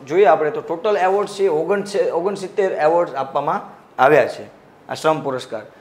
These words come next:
તો આપણા જે current અફેરના related આપણે જોઈએ તો કોને મળ્યા છે, અ, કઈ જાહેર કંપનીને મળ્યા છે, કઈ ખાનગી કંપનીને મળ્યા છે, એની detail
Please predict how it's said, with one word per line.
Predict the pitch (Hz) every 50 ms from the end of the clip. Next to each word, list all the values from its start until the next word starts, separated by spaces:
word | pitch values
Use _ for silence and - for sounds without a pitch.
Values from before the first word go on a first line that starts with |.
| _ _ - - -
તો | 190 190
આપણા | 233 254 247 - 202 196 196 196 190 185 190
જે | 165 151 165 180 175
current | 170 175 170 170 175 175
અફેરના | 175 180 185 175 180 170
related | 160 160 170 170 165 175 156 151
આપણે | 156 151 165 160
જોઈએ | 151 170 185 175
તો | - 147 127 - - - 135 117 -
કોને | 147 160 170 180 175
મળ્યા | 165 165 165 165 165
છે, | 165 165 170 175 175 - - _ -
અ, | - 120 123
કઈ | 120 160 160 160
જાહેર | 135 120 139 135 147 160 147
કંપનીને | 151 160 165 165 165 160 160
મળ્યા | 160 160 165 165 160
છે, | 160 170 165
કઈ | 165 151 143 135
ખાનગી | 139 139 143 156 156 160
કંપનીને | 156 156 156 156 156 151
મળ્યા | 151 156 160 160 156
છે, | 156 156 160 160 - - - - -
એની | 139 147 151 147
detail | 147 156 156 170 143 -